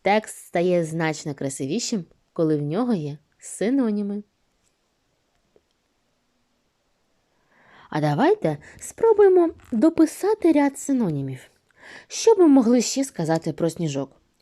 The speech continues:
Сніжок що робить? Падає. І далі ми могли б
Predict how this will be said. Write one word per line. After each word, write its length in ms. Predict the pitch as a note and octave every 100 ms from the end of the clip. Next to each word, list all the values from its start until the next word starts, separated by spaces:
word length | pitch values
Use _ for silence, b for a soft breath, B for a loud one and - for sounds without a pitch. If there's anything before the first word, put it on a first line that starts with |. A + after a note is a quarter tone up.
| b b b b
Сніжок 500 | - C#4+ D4+ F4+ F4
що 300 | - - C#3
робить? 380 | - - _ _ _ _ _ -
Падає. 760 | D#4 B3+ F3 D#3 F#3 A#3+ D4+ E4+ _ B B B B
І 120 | C4
далі 320 | A3 G4+ A#4 E4+
ми 140 | C4
могли 280 | A#3 A3+
б 100 | D4+